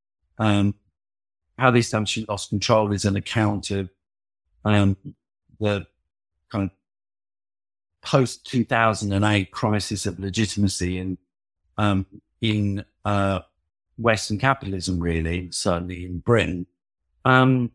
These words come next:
and the British state kind of speaks for itself. I think there are some underlying themes, though, continuities. I think you're right, um, and concerns. And I suppose, uh, one of them is that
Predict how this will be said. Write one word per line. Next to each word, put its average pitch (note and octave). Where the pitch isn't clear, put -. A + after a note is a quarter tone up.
and A#2
the A#2
British A2
state -
kind -
of F2+
speaks G2+
for G2+
itself. G#2
I D#3
think G#3+
there E3
are E3+
some C3
underlying B2+
themes, A2+
though, G2
continuities. G2+
I G2+
think A2+
you're G#2
right, G2+
um, A2+
and A#2
concerns. G#2
And C3+
I C#3
suppose, D3+
uh, C3
one E3
of C3+
them A2+
is C#3+
that C#3